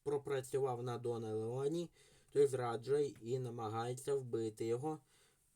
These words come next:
Клод змушений бігти р-, і разом з Марією звертається до нових покровителів, серед яких є сестра Кенджі, одна з лідерів Якудзи.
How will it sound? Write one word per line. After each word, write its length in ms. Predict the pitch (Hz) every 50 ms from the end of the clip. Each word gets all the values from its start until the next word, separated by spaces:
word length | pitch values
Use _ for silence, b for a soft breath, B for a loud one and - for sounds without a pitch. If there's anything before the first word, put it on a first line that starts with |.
| _ - - - - - 185 185 185 180 180 - _
Клод 280 | - 139 151 151 143 131
змушений 1000 | 127 123 120 120 120 127 131 139 143 143 143 147 143 - 160 151 165 170 165 156
бігти 640 | 139 135 135 131 123 127 - - 151 151 123 104 - _ _ _ _ _ _ _ _ _ _ -
р-, 200 | - - - - - _ _ _ _ _ _ -
і 180 | 139 160 170
разом 540 | 156 151 143 131 123 117 113 123 123 120 110
з 80 | 110 120
Марією 920 | 123 123 113 113 110 113 110 110 113 113 117 120 123 131 139 151 170 170 - _ b b b b b b b b _ 120
звертається 1040 | 123 135 131 123 - - - _ - 113 117 117 117 123 131 131 - - 147 147
до 200 | 135 139 135 127
нових 300 | 123 113 110 110 113 110
покровителів, 840 | - - 113 - - 104 107 107 110 117 120 - - - 143 135 127
серед 260 | - - 131 127 123
яких 420 | 135 131 127 - 139 131 131 - -
є 160 | 233 107 - B B B B B
сестра 420 | - - 156 151 - 175 175 180 165
Кенджі, 400 | - 151 139 131 131 127 131 143
одна 300 | 135 131 131 139 135 123
з 60 | 127
лідерів 380 | 131 139 131 - 135 131 127
Якудзи. 560 | 127 127 127 - - 135 131 127 123 127 127